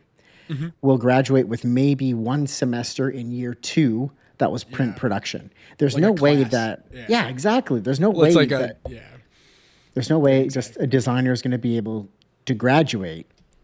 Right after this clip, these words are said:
Speaker 2: and just go out in the world and be like, "I know print. I can totally tackle it." Right? So there's a lot of hurdles that they run into there.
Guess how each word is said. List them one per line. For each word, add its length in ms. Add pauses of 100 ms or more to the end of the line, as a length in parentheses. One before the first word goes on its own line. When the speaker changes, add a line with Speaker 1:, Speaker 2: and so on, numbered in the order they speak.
Speaker 2:
and 300 (120)
just 280
go 120
out 140
in 80
the 80
world 260
and 100
be 60
like, 260
"I 220
know 240
print. 480 (100)
I 160
can 160
totally 460
tackle 400
it." 200 (1000)
Right? 160
So 140
there's 160
a 60
lot 160
of 100
hurdles 280
that 120
they 80
run 180
into 220
there. 220